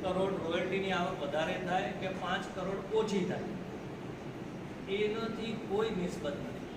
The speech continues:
પણ જે આપણને કેન્દ્ર સરકાર તરફથી જે એક્ટમાં જે થયું છે, એ એક્ટ હેઠળ જે નિયમો બન્યા છે અને એ નિયમોમાં જે આપણને કરવાનું કહ્યું છે, એ વસ્તુ આપણે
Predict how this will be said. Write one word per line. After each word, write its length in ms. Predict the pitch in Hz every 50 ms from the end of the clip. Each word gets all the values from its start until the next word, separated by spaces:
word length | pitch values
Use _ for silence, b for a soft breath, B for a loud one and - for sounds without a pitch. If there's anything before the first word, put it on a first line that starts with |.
| - - - - - - - -
પણ 300 | 214 214 226 233 247 247 208 208 185 180 - - - - - - -
જે 240 | 208 233 254 -
આપણને 840 | - - - 208 214 208 208 202 190 185 180 180 190 208 214 220 - - - -
કેન્દ્ર 400 | 175 170 185 196 202 214 226 226 214 -
સરકાર 400 | 202 202 202 202 - 202 196 196 202 196 -
તરફથી 840 | 185 175 185 196 190 - - - - 208 208 214 214 214 220 - - - - - - -
જે 80 | 180
એક્ટમાં 920 | 208 220 214 - 175 175 175 190 190 226 214 208 202 202 202 202 202 202 -
જે 320 | - 175 180 180 185 185 - - -
થયું 280 | 165 - 175 180 180
છે, 480 | 180 180 180 190 196 202 - - - - - - 196
એ 120 | 208 220
એક્ટ 440 | 226 208 - - 175 180 175 - 202 202 202 - - 180 180 -
હેઠળ 420 | - - - - - 190 208 208
જે 240 | 208 - - 214 214
નિયમો 500 | 185 175 - - - 160 165 180 196 196 196
બન્યા 340 | 202 202 196 202 208 208 202
છે 260 | - 202 214 214 214 - - - - - - -
અને 160 | 170 180 214
એ 420 | 226 220 233 - 220 226 247 233 214
નિયમોમાં 720 | 196 190 196 208 202 196 202 196 196 196 208 226 226 220 -
જે 140 | 196 220
આપણને 600 | 214 190 175 - - 190 185 202 202 220 226 247 - -
કરવાનું 640 | - 170 151 160 165 175 190 208 214 240 240 - -
કહ્યું 300 | 196 180 175 165 160 160
છે, 540 | - 175 175 190 214 214 - - 123 - -
એ 120 | 214 226 240
વસ્તુ 640 | - - 190 190 190 185 - 214 214 226 226 214 -
આપણે 280 | 156 151 190 185 180 196